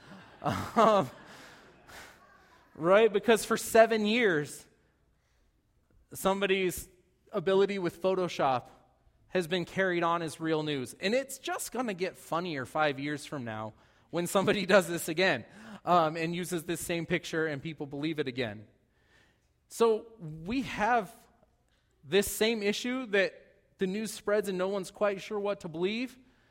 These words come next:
That same problem exists in our culture today, right? We even have a name for it because it's so prevalent. We call it fake news. And you,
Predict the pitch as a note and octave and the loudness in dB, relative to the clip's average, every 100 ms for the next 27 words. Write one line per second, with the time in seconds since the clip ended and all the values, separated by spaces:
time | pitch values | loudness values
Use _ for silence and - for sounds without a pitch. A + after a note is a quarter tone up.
0 | _ _ _ D#3+ F#3+ - - G#3+ A3 F#3+ | _ _ _ -4 -2 -4 -6 -4 -2 -4
1 | C#3+ - F3+ D#3+ C#3+ C#3 B2+ C#3+ - C#3 | -6 -2 -2 -2 -4 -8 -6 -8 -8 -10
2 | B2 A#2 D#3 - B2+ - C3 C3 G#2+ - | -10 -10 -10 -10 -14 -12 -4 -4 -4 -12
3 | _ _ _ _ _ - D3+ F#3+ F#3+ G#3+ | _ _ _ _ _ -2 2 4 4 0
4 | G3+ G#3 F3+ D#3+ F#3 F#3 - D3 C3 C3+ | 2 2 2 0 -2 -2 -4 -4 -4 -4
5 | E3 C#3+ - - F3+ - F3 C#3+ C3 A#2+ | -6 -8 -8 -4 -4 -2 -2 -2 -6 -6
6 | C#3+ D#3+ D3 - - C#3+ C#3 - _ _ | 0 2 0 -6 -6 -4 -4 -6 _ _
7 | _ _ _ B2 D#3 F#3 C3+ A#2 G#2+ D3 | _ _ _ -6 0 0 0 -4 -6 -6
8 | E3+ E3+ C#3+ | -4 -4 -4